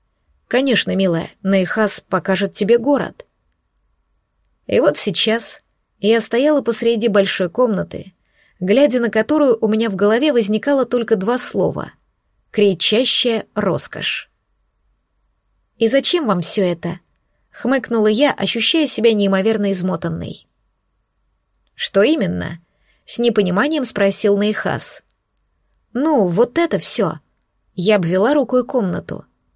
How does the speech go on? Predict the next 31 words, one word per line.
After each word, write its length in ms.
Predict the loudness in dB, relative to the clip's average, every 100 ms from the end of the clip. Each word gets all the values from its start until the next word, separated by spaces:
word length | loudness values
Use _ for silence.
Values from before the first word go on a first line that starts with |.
| _ _ _
Не 140 | -2
привыкла 420 | 0 2 0 0 0
я 160 | 0
к 80 | -2
такому. 540 | -6 -2 -2 -2 -6 -12 _ _ _ _ _ _ _ _ _ _ _ _ _ _
«Когда 320 | 0 2 4 6
рождаешься 560 | 6 4 2 2 -2
в 20 |
знатной 380 | 0 0 0 -2
семье 540 | -2 -2 -2 0 0 -2 _ _ _
и 140 | 0
в 40 | 2
ней 200 | 2 2
же 140 | 0
растешь, 600 | 0 -2 -2 -4 -4 -10 _ _ _ _
то 120 | 0
все 160 | 2
это 120 | 2 0
становится 500 | 0 2 2 2 0
частью 400 | 0 0 0 -4
тебя. 380 | -2 -2 -2 -4 _ _ _ _ _ _
Я 200 | 2 4
уже 160 | 2
привык 380 | 0 0 0 0
и 60 | 0
не 80 | 2
обращаю 480 | 2 2 2 2
на 100 | 2
нечто 340 | 0 -2 -2 0
подобное 440 | 0 0 2 0
внимания». 540 | 0 -2 -2 -4 -8